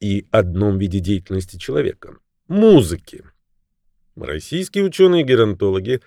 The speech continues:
статья опубликована в журнале «Успехи геронтологии», изучили продолжительность жизни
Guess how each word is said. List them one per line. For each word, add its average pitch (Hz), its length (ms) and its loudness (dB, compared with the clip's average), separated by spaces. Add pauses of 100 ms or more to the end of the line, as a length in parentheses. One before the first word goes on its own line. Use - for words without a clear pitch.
(420)
статья 92 420 0
опубликована 92 680 0
в 76 40 -14
журнале 101 400 0
«Успехи 95 460 -6
геронтологии», 107 800 -4 (220)
изучили 95 420 -2
продолжительность 104 760 -4
жизни 127 480 -4